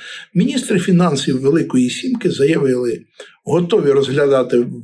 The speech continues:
варіант використання всієї суми заморожених російських активів на підтримку України.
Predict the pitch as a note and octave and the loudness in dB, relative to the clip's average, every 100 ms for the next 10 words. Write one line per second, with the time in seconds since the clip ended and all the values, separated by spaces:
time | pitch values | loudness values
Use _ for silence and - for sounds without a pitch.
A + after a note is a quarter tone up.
0 | - C#3+ E3+ D3+ B2 C#3 D3+ C#3 - D3+ | -2 2 2 0 -2 -4 0 -2 0 -2
1 | C#3 A#2 - - A#3+ E3+ D3 C#3 C3 - | -2 -4 -8 -2 0 2 2 2 -4 -6
2 | D#3 D3+ B2 B2 C3+ C#3 C3+ B2 - - | -4 -2 -2 0 2 2 2 0 -4 -6
3 | - - C#3+ - - - B2 A2 A2 - | -8 -6 -6 -6 -10 -2 0 0 -2 -4
4 | - - - E3 A#2 - C#3+ - C#3+ E3+ | -16 -18 -6 -2 -2 -2 -6 0 0 2
5 | F3 E3+ F#3 F3 D#3+ A#2+ A2 - | 2 0 2 2 2 -2 -6 -8